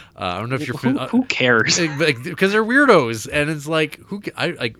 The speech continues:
Speaker 1: who gives a fuck, dudes? You're not children.
Speaker 2: Mm.
Speaker 1: But they're, they're very angry about these, like,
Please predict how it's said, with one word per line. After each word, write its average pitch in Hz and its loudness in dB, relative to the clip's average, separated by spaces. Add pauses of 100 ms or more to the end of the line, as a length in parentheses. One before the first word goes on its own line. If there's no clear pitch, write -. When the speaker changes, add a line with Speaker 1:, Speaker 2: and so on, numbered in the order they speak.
(260)
Speaker 1:
who 190 -12
gives 170 -4
a 170 -6
fuck, - -10 (120)
dudes? 147 -6 (280)
You're 131 -6
not 151 -6
children. 165 -2 (500)
Speaker 2:
Mm. 113 -8 (300)
Speaker 1:
But 123 -4
they're, 139 -2 (140)
they're 123 0
very 123 -2
angry 107 -6
about 95 -6
these, 95 -10
like, 90 -8